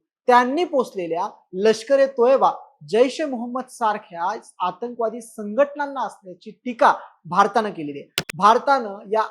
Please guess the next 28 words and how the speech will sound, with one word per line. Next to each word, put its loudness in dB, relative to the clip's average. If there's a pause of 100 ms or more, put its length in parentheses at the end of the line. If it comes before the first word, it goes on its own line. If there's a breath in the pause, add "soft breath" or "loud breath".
(120)
आयएमएफचा 2
सक्रिय -6
सदस्य 0
असताना -4 (360)
पाकिस्तानला 2
कर्ज 0
देऊ 0
नका 2 (360)
असं -8
सांगितल्यानंतर 0
सुद्धा -6 (320)
आयएमएफने -4
ते -10
कर्ज -10
का 4
दिलं -6 (420)
याचाच -4
माहिती -10
घेणारा -12
हा -12
व्हिडिओ. -14 (180)
नमस्कार, -4
मी -16
आहे -14
अनिकेत, -8 (400)
तुम्ही -4
पाहताय -4
महाराष्ट्र. -12